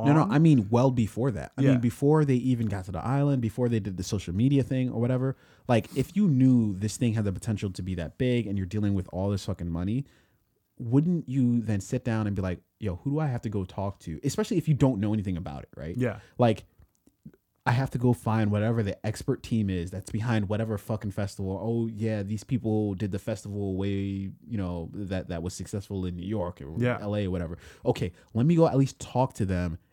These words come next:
Speaker 1: and figure out what they did. Maybe I can take somebody from their team. They can, like, run point. You know what I mean? Like,
Speaker 2: Y-, you know
Speaker 1: do
Speaker 2: what's,
Speaker 1: some
Speaker 2: you know what
Speaker 1: shit
Speaker 2: the
Speaker 1: like
Speaker 2: thing is,
Speaker 1: that
Speaker 2: though?
Speaker 1: versus
Speaker 2: I think in the beginning they did that, and all those experts told them, like,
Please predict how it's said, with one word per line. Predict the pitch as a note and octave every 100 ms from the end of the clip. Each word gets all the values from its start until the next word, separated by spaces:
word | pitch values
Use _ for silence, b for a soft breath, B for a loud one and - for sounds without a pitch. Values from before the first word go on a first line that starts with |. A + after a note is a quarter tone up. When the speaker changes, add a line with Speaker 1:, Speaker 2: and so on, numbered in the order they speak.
| -
Speaker 1:
and | G2+
figure | - A#2+ A#2
out | G#2+ D2+
what | G#2 C#3
they | A#2+
did. | G#2 G#2+ G#2+ G#2 A2+
Maybe | A2+ A2
I | F2+
can | G#2 F#2 -
take | - A2
somebody | B2+ G#2+
from | G2 F#2
their | D#2
team. | - C3+ C3 B2+ A#2+ B B B _ B2+ -
They | G#2+ A#2
can, | G#2+ G2+ F2
like, | F2+ G#2
run | G#2+
point. | - D3 C#3+ C#3 - b b b
You | C#3
know | C#3
what |
I | D#3+
mean? | E3+
Like, | C#3+ A#2+ B2+
Speaker 2:
Y-, | D3+
you | D#3+ C#3+
know | E3
Speaker 1:
do | B3+
Speaker 2:
what's, | -
Speaker 1:
some | -
Speaker 2:
you |
know |
what | D#3+
Speaker 1:
shit | -
Speaker 2:
the | F#3+
Speaker 1:
like |
Speaker 2:
thing | C3
is, | -
Speaker 1:
that | A3+
Speaker 2:
though? | F3+
Speaker 1:
versus | C3 D3 D#3+ C#3+ B2 - - -
Speaker 2:
I | A2
think | E3+ D#3+
in | C3+
the | A#2
beginning | A2 A#2+ C3
they | A#2 G2+
did | G#2 A2+
that, | C3+ D#3 -
and | A2
all | A2 A#2
those | A2+ -
experts | A2+ - - E3 - - _ -
told | A#2+ A#2+
them, | A2 G2+
like, | G2